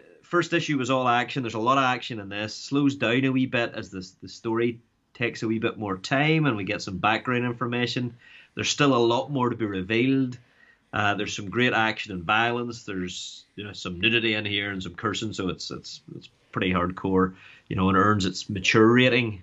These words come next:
Um, a lot of exposition, but really, really cool, and a great,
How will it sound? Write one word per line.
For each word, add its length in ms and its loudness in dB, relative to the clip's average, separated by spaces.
Um, 560 0
a 40 -2
lot 180 4
of 100 2
exposition, 720 -4
but 260 -2
really, 360 2
really 260 2
cool, 560 2
and 100 2
a 60 2
great, 640 4